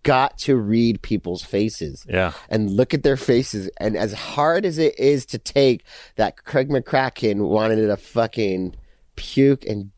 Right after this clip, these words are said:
Speaker 1: jizz all over the second and third idea 'cause he
Speaker 2: Right.
Speaker 1: hated it so much.
Speaker 2: Those are adverse reactions to each other, I think.
Speaker 1: Yeah. <laughs> So, uh,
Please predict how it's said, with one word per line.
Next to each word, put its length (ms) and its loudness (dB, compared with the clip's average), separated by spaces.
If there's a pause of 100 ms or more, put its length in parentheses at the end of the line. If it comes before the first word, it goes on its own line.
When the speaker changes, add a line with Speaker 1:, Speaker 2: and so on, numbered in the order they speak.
Speaker 1:
jizz 360 2
all 160 2
over 220 2
the 100 0
second 400 -2
and 140 0
third 220 2
idea 320 2
'cause 120 -8
he 100 0
Speaker 2:
Right. 120 0
Speaker 1:
hated 180 0
it 80 -4
so 160 -6
much. 140 0
Speaker 2:
Those 140 -2
are 120 4
adverse 460 0
reactions 460 -2
to 120 -8
each 160 -10
other, 240 -6
I 40 -6
think. 120 0
Speaker 1:
Yeah. 220 2 (1900)
<laughs> 160 -4 (1400)
So, 380 6
uh, 420 4